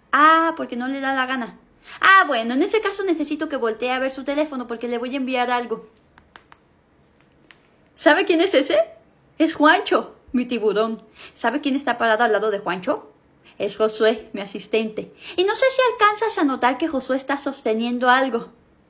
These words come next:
Exacto, son Popito y Pepita.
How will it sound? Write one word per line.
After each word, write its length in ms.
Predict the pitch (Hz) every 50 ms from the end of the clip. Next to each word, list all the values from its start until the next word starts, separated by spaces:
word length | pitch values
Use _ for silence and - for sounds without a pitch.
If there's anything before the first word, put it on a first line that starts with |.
| _ _ _ - - - - -
Exacto, 1080 | 339 330 359 359 - - - 330 302 302 311 320 359 - - - - 330 320 262 - - - -
son 340 | - - - 214 208 202 202
Popito 600 | - 240 233 240 - 233 214 214 214 202 214 240
y 80 | 240 233
Pepita. 680 | 240 254 254 254 - 294 311 370 370 - 226 185 -